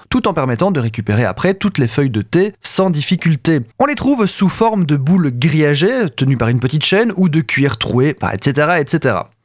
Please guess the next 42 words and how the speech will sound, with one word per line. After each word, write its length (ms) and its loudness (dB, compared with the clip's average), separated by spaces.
Nous 140 4
voilà 240 2
au 60 -2
début 260 -2
du 220 0
vingtième 420 0
siècle. 320 -4
Les 240 0
échanges 300 0
commerciaux 500 -2
sont 220 0
plus 260 -2
que 80 0
jamais 360 0
internationaux 800 0
et 100 2
la 120 2
mondialisation 760 0
fait 260 -2
petit 280 -6
à 60 -2
petit 140 0
son 120 0
bonhomme 260 2
de 100 0
chemin. 320 -2
Thomas 240 2
Sullivan, 680 0
un 100 0
marchand 380 0
de 80 -2
thé 180 0
new-yorkais, 540 0
envoie 320 0
des 180 -2
échantillons 420 -2
de 120 0
thé 200 0
partout 440 -4
dans 140 2
le 40 2
monde. 340 0